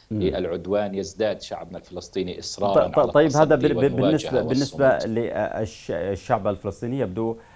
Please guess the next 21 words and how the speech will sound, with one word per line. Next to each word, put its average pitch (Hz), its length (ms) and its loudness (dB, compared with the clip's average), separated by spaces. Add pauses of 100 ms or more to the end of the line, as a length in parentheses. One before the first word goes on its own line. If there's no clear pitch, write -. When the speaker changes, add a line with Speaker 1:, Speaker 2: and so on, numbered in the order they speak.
(160)
Speaker 1:
أن 104 240 -2
التلاحم 104 540 -2
الشعبي 87 600 -4
الوطني 95 920 -4
واضح 98 560 2
هناك، 92 280 -4
كما 90 320 -6
نرى 90 360 -4
أن 90 140 -6
هناك 92 340 -8
اليوم 92 480 -4 (340)
انتفاضات 92 680 -4
ومظاهرات 87 680 -2
وإضرابات 90 880 -2
يعني 90 180 -6
متكررة 95 580 -4
في 90 180 -10
جنين 95 380 -6
ورام 82 360 -4
الله 107 360 2
و-، 92 260 -4